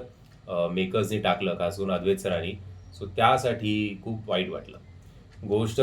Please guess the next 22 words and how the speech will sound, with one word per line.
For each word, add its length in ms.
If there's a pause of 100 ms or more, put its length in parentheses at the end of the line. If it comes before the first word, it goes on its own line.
(260)
लिहिलीसुद्धा 580
आहे 180
त्यांनी, 300
ज-, 340
स्क्रीनप्लेसुद्धा 680
त्यांचाच 360
आहे. 220 (680)
अ, 80 (1000)
डायलॉग्स, 880
अ, 500 (2750)
माहिती 240
नाही, 140
डायलॉगसुद्धा 560
त्यांचेच 300
असतील, 300
I 100
guess, 240
पण 100
डिरेक्शनसुद्धा 640
अद्वैत 240
सरांचंच 420
आहे. 220